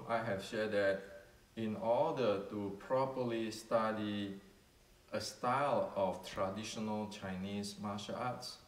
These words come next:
one need to know the uniqueness of momentum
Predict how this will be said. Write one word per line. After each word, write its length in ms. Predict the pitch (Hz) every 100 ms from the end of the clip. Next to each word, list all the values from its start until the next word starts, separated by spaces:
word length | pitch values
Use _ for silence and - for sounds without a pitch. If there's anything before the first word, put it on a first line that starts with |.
| - - -
one 360 | 98 101 101 98
need 200 | 135 147 - - - - -
to 160 | 107 98
know 460 | 98 110 113 113
the 80 | 95
uniqueness 1080 | 95 90 92 92 101 95 117 95 92 - - - -
of 280 | - 95 95 - 101
momentum 600 | 90 101 131 135 95